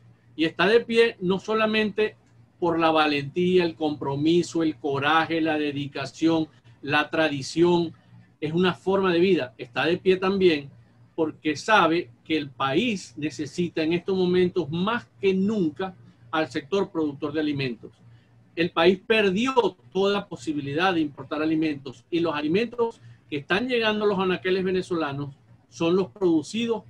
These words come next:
por los agricultores y ganaderos venezolanos. Entonces, no podemos permitirnos, no podemos darnos en este momento, así las dificultades se hayan agrandado, porque es obvio,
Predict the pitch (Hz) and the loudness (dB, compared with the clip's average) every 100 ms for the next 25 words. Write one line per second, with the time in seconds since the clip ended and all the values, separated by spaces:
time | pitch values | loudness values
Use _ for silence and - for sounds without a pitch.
0 | - 180 160 156 151 143 139 135 127 185 | -4 -2 0 -2 -4 -6 -8 -10 -4 -2
1 | 202 196 175 151 135 123 160 - 123 117 | -2 -4 -6 -4 -6 -4 -4 -6 -8 -14
2 | 117 113 110 - - - - _ - _ | -14 -14 -14 -18 -20 -20 -20 _ -20 _
3 | - 156 202 - 180 185 202 - 226 226 | -6 -2 -2 -2 2 2 2 4 6 6
4 | 214 175 143 - - _ - 160 156 151 | 6 2 -2 -10 -20 _ -2 0 0 0
5 | 190 170 147 175 - _ - _ - 170 | 2 2 0 -4 -8 _ -20 _ -4 0
6 | 202 196 208 208 202 185 196 196 202 190 | 4 6 6 2 0 2 2 2 2 2
7 | 180 185 190 190 190 185 - 143 - - | 2 0 0 2 4 2 0 -6 -10 -6
8 | 147 - 175 214 226 220 190 185 190 196 | -4 -2 0 0 0 -4 -4 -4 -2 -2
9 | 190 208 202 214 220 208 180 165 151 170 | -2 -2 -2 -2 -2 -4 -2 -2 -2 -2
10 | 156 120 - - - _ - 156 151 160 | -2 -4 -10 -20 -20 _ -4 -4 -2 -4
11 | 160 151 - - 190 196 151 123 | -2 -6 -8 -8 0 2 2 0